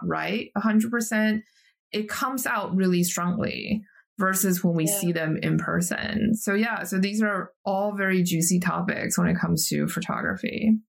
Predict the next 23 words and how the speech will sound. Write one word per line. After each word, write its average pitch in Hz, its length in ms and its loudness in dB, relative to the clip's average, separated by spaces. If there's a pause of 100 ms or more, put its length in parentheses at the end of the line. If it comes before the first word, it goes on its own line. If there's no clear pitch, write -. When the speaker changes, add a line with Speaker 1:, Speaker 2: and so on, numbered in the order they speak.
(320)
Speaker 2:
Home 247 180 0
staging, 240 420 -2
it's - 400 -4
very, 233 320 0
very 220 300 0
much 214 300 0
about 196 340 0
those 202 420 0
side 208 360 0
disciplines, 185 600 -2
as 190 100 -4
you 190 80 0
said, 185 220 0
about 196 280 0 (140)
composition, 196 760 -2 (480)
photography, 190 720 -4 (380)
knowing 214 500 0
the 214 100 -2
materials, 202 840 0
the 202 100 -4 (180)
Speaker 1:
Yeah. 185 60 2
Speaker 2:
characteristics 403 840 0
of - 80 -4